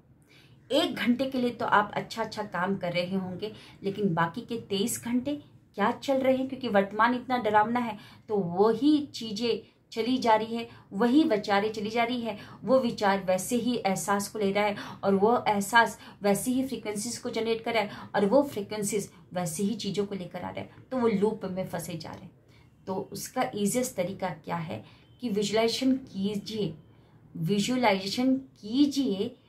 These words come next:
लेकिन आप यहाँ पर visualization करेंगे अतीत का, और अतीत में आप करेंगे जो भी आपके साथ अच्छा घटित हुआ है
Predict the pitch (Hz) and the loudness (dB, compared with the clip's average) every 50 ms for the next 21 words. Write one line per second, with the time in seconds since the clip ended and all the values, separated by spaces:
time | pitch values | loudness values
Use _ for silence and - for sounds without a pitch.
0 | _ _ _ _ _ - 202 202 208 233 226 226 - 277 269 269 269 - - 190 | _ _ _ _ _ -2 0 4 4 4 4 4 0 -2 -2 -2 -2 0 0 2
1 | 214 247 262 262 220 208 202 196 208 214 208 - 220 208 180 180 180 165 - 185 | 2 2 0 -2 -4 -4 -2 0 0 0 0 0 -2 -2 -2 -6 -6 -4 -2 -2
2 | 180 175 175 - 214 214 202 202 - - 180 175 185 196 202 196 190 226 247 - | -2 -2 -2 -4 -6 -6 -6 -8 -6 -6 -4 -2 0 2 2 2 0 -2 -6 -8
3 | - - - - - 180 170 156 - - 170 165 160 156 156 - - - - - | -12 -20 -16 -10 -8 -6 -6 -8 -8 -6 -4 -4 -4 -4 -6 -12 -16 -18 -20 -20
4 | - - - - _ _ - - - - - - 226 240 - - - 226 214 - | -20 -20 -20 -20 _ _ -20 -20 -20 -6 0 2 2 2 2 0 0 0 0 2
5 | - 285 302 339 339 - - 262 226 214 226 262 294 294 - - - - - _ | 2 2 2 2 2 0 0 0 0 0 0 -2 -2 -4 -8 -14 -20 -20 -20 _
6 | _ - 202 226 262 277 269 - - - 202 196 202 202 208 208 214 269 302 - | _ 4 6 8 6 6 4 -2 -2 0 2 2 2 2 0 -2 -2 -4 -6 -8
7 | - _ _ _ - 160 220 233 240 247 277 294 285 - 202 196 190 - - 220 | -10 _ _ _ -12 -6 -2 0 0 2 2 2 2 2 0 0 0 -2 -6 -4
8 | - 247 233 254 254 - - _ _ - 220 208 - - - - 254 269 269 208 | 0 2 2 2 0 -2 -10 _ _ -4 -4 -4 -6 -10 -4 0 0 0 0 0
9 | 160 - - - - 185 208 214 208 302 311 - - - - 180 180 185 190 185 | -4 -8 -12 -10 -6 -2 -2 0 2 2 2 2 0 -4 -8 -4 -2 -2 -2 -2
10 | 190 226 262 | -4 -4 -6